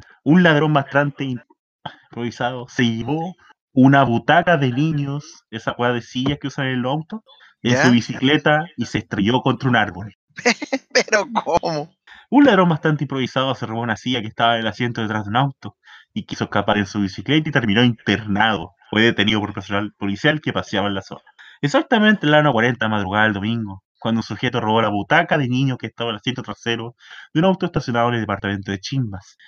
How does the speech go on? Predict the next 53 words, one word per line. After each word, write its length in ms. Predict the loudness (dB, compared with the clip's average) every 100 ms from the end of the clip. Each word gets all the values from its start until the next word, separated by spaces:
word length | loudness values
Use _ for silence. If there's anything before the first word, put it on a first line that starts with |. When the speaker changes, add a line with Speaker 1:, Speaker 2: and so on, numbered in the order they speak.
| -8
Speaker 1:
Pero 160 | -2 0
no 140 | 0
todo 220 | 0 -2 0
quedó 180 | -2
ahí. 220 | -2 -4 -6 _ _ -10 -4
El 100 | -2
improvisado 480 | 0 -2 2 2 4
ladrón 340 | 4 4 2
subió 300 | 0 2 4
a 40 | 4
la 60 |
silla 180 | 2 -2
a 40 |
su 100 | 0
bicicleta 560 | -2 0 0 2 0 -2
e 80 | -4
intentó 380 | -4 -4 0 -2
escapar 440 | 0 0 0 0
de 80 | -2
un 80 | 0
móvil 220 | 2 2
policial 440 | 0 -4 -2 -2 -4
y 80 | -6
se 120 | -8
estrelló 420 | -8 -6 -2 -2
contra 240 | -4 -8 -8
un 60 |
árbol. 280 | -12 -16 -20 -20 -6
El 140 | 2
hecho 220 | 2 2 -2
se 120 | -2
registró 400 | -2 -6 -4 2
en 120 | 4
la 120 | 4
puerta 260 | 2 2 4
de 20 |
un 40 | 4
domicilio 440 | 4 2 2 2
en 60 | 4
la 100 | 2
calle 200 | 2 2
veinticinco 520 | -2 -4 -6 -6 -4
de 40 |
Mayo. 260 | -2 -2 -4 -12 -20 -20 -4
El 120 | 0
delincuente, 480 | 2 2 2 0 0
cuando 200 | 0 2
logró 200 | 2 2
abrir 140 | 2 0
la 60 |
puerta 220 | -2 -2 -2
del 60 |
robado 460 | 0 2 2 0